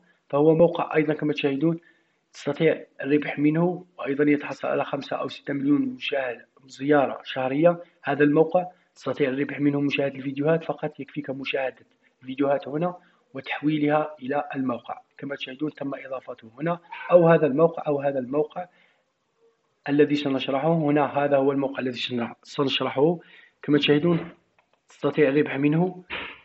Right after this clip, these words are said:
ال-، من العروض، من الأوفر وال-،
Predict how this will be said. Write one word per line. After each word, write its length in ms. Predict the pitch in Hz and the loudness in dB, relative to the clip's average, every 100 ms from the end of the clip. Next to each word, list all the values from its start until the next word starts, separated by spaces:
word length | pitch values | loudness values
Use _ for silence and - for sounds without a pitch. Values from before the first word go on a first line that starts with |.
| _ _ _ _ _ - | _ _ _ _ _ 0
ال-، 1120 | 143 135 127 123 120 117 117 107 107 - - | 4 4 4 2 0 -2 -4 -6 -8 -10 -2
من 400 | 143 156 127 - | 4 4 4 0
العروض، 840 | - 120 117 123 139 156 147 131 143 | -4 -2 0 4 8 8 6 -2 0
من 160 | 135 | 0
الأوفر 340 | 123 139 147 139 | 0 -2 0 6
وال-، 380 | 147 147 139 | 8 8 4